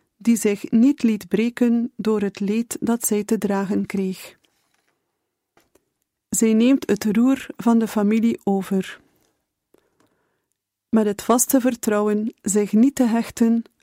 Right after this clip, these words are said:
aan de zaken van deze wereld. Wat wilt ge uiteindelijk?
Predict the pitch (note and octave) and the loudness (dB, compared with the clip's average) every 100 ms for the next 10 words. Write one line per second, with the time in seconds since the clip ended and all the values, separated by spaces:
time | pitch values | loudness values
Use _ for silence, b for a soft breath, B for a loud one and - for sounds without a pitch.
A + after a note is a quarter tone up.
0 | _ A3 A3 G3+ G3 G3+ G#3+ - A#3 - | _ 0 2 0 0 0 0 2 2 0
1 | - A#3+ G#3+ G3+ G3+ A3 G3 F#3+ F#3+ F#3+ | 0 0 2 -2 0 0 0 0 -2 -4
2 | - - - _ _ _ _ _ _ _ | -6 -12 -14 _ _ _ _ _ _ _
3 | _ _ _ _ _ _ _ _ _ _ | _ _ _ _ _ _ _ _ _ _
4 | - A3+ A#3+ G#3 B3+ C#4 - - G3+ G3+ | -2 -2 0 2 2 2 -2 0 0 0
5 | G3 G3 G3 F#3+ F#3+ - - - | 0 2 2 0 -2 -4 -20 -20